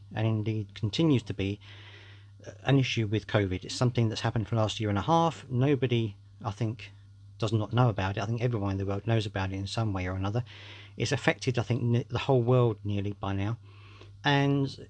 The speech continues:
for the last year and a half, in the, in the U K especially, we've been on lockdown,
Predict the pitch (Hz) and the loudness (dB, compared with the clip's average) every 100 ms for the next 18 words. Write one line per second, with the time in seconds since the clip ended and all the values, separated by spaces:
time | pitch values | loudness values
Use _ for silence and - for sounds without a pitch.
0 | - - - 143 135 139 127 - 127 127 | -20 -20 -2 2 4 4 2 0 2 2
1 | 110 131 143 147 - - - 120 120 - | 4 4 2 0 -14 -20 -4 0 0 0
2 | 113 123 127 127 127 120 139 135 143 139 | 2 2 2 2 2 2 0 0 0 0
3 | 151 139 151 151 156 160 160 - 104 95 | 0 2 2 2 0 0 0 0 -2 -2